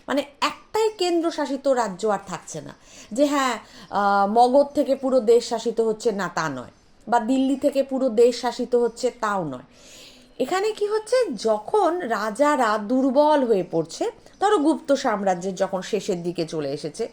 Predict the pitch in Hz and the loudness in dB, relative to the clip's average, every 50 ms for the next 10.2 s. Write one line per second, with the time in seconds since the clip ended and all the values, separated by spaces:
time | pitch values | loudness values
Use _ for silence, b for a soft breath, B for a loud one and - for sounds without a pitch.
0 | B B B B B B B B B 262 294 285 - - 294 277 262 247 220 254 | B B B B B B B B B -4 -4 -4 0 0 2 4 4 4 4 4
1 | 247 247 240 214 233 233 226 208 220 220 220 220 214 202 196 202 196 190 185 - | 2 2 2 2 0 -2 0 2 4 4 4 4 0 -2 -4 -4 -8 -8 -8 -8
2 | - 196 190 202 226 214 - - 220 214 233 226 226 214 208 - - 277 294 330 | -8 -8 -6 -6 -8 -10 -4 -4 0 2 2 2 0 -2 -6 -6 -6 -2 0 0
3 | 330 285 277 269 254 254 226 214 233 226 - - 233 220 214 214 220 214 202 202 | 0 0 0 0 0 0 0 0 -2 -2 -2 -4 -4 -4 -4 -4 -4 -4 -4 -4
4 | 202 202 208 202 202 208 202 202 202 233 262 254 254 - - 226 175 165 175 247 | -4 -4 -4 -6 -6 -8 -8 -8 -6 -8 -8 -8 -8 -8 -8 -8 -6 -6 -8 -10
5 | B B B B B B B B B - 330 330 392 359 320 330 294 320 311 311 | B B B B B B B B B 0 2 2 2 2 2 2 2 2 0 0
6 | 320 311 320 320 302 381 440 440 - 349 269 294 294 285 262 269 269 233 226 220 | -2 -2 -2 -4 -4 -4 -4 -4 -4 -2 -2 0 0 -2 -2 -2 -2 -4 -4 -6
7 | 208 - 233 226 233 220 208 202 190 190 170 - 220 214 208 233 247 339 415 349 | -2 -2 -2 0 0 -2 -2 -2 -4 -4 -4 -4 -4 -2 -2 -2 -2 -2 -2 -2
8 | 233 190 - 202 190 - 208 202 214 208 247 247 254 254 262 254 - - 480 466 | -4 -4 -4 -6 -6 -4 -4 -4 -2 -2 -2 -2 -2 -2 -4 -6 -6 -6 -4 -4
9 | 311 294 262 247 240 214 220 269 262 247 196 185 175 190 190 190 185 185 196 196 | -2 -4 -4 -4 -6 -6 -6 -6 -6 -6 -6 -6 -6 -6 -6 -6 -6 -6 -8 -4
10 | - 247 285 427 | -2 -2 0 0